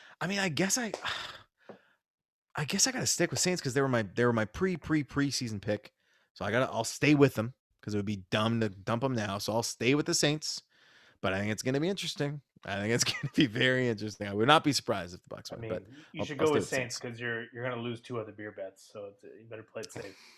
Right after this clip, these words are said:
Speaker 1: <laughs> Well, I never, I never said I was beer bet on this one, but, uh,
Speaker 2: But
Speaker 1: yeah,
Speaker 2: that's
Speaker 1: I'll
Speaker 2: what
Speaker 1: go
Speaker 2: I'm
Speaker 1: with the
Speaker 2: saying.
Speaker 1: Saints.
Speaker 2: You're,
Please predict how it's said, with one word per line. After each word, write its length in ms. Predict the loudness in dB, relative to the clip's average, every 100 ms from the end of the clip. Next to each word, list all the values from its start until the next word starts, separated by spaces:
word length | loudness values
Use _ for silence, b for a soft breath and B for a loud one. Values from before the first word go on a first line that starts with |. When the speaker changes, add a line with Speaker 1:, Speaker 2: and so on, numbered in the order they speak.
| b b _ _ _ _
Speaker 1:
<laughs> 340 | -2 4 2 4
Well, 160 | 4
I 140 | 4 0
never, 300 | -8 -12 -18 -16
I 60 | -16
never 160 | -12
said 140 | -12 -14
I 20 |
was 80 | -6
beer 140 | -4
bet 120 | -4 -8
on 100 | -14
this 160 | -12 -12
one, 140 | -14 -20 b b b b -6
but, 220 | -4 0
uh, 300 | 2 0 -2
Speaker 2:
But 100 | 0
Speaker 1:
yeah, 100 | 0
Speaker 2:
that's 120 | 0
Speaker 1:
I'll 0 |
Speaker 2:
what 0 |
Speaker 1:
go 60 | -4
Speaker 2:
I'm 60 | -4
Speaker 1:
with 20 |
the 60 |
Speaker 2:
saying. 200 | -2 -2
Speaker 1:
Saints. 20 |
Speaker 2:
You're, 80 | -4